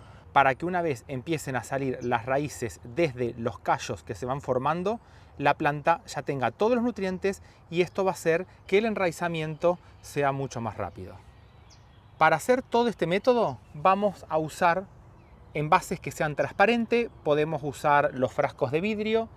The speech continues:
también funcionan los vasos de plástico, para que así la luz pueda pasar y esto va a ayudar para que se pueda hacer la fotosíntesis adentro, que es la que nos va a liberar todo el oxígeno para que las raíces puedan crecer mejor.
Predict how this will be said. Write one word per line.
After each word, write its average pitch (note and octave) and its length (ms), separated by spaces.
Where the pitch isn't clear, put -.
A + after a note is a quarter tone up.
también F#3 520
funcionan E3+ 1040
los C#3 260
vasos D3 680
de D3 120
plástico, C4 640
para A3+ 240
que G#3+ 80
así G#3 240
la F3+ 160
luz F3+ 160
pueda G3 320
pasar A3 460
y E3+ 180
esto F#3 320
va F3+ 80
a - 20
ayudar F#3 400
para E3+ 300
que - 100
se D3 160
pueda D3 720
hacer D#3+ 260
la D3 200
fotosíntesis F#3 640
adentro, A3 420
que F#3 100
es F3+ 60
la G#3 140
que G3 100
nos F3 180
va F#3 60
a F#3+ 60
liberar G3 500
todo G3+ 200
el G#3 80
oxígeno G3+ 560
para F#3 240
que E3 160
las C#3+ 160
raíces E3+ 600
puedan D3 300
crecer B2+ 320
mejor. G#2+ 380